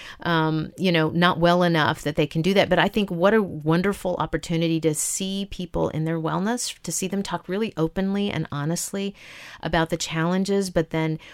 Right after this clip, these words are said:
what it can look like to recover, again, with a support system and with all the right kinds of,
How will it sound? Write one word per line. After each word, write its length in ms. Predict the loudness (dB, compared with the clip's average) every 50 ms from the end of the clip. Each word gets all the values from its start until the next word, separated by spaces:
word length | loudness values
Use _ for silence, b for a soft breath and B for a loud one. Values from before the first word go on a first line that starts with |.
| B B B
what 280 | -6 0 2 2 2
it 100 | 2 0
can 240 | -2 -2 0 0 2
look 180 | 2 2 0 0
like 200 | -2 -2 -2 -2
to 120 | -4 -4 -2
recover, 600 | -2 -2 -4 -6 -8 -6 -2 0 2 2 2 2
again, 460 | 0 0 0 0 0 0 0 -2 -2
with 200 | -2 -4 -4 -4
a 100 | -6 -6 -2
support 500 | -2 -2 -2 -4 -4 -4 -4 -2 -2 -2
system 540 | -2 -2 -2 -2 -4 -4 -4 -2 -2 -2
and 120 | -2 -2 -2
with 140 | -4 -4 -2
all 140 | -2 -2
the 100 | 0 0
right 220 | 0 0 -2 -2 -4
kinds 280 | -6 -6 -4 -4 -2
of, 200 | -2 -4 -4 -6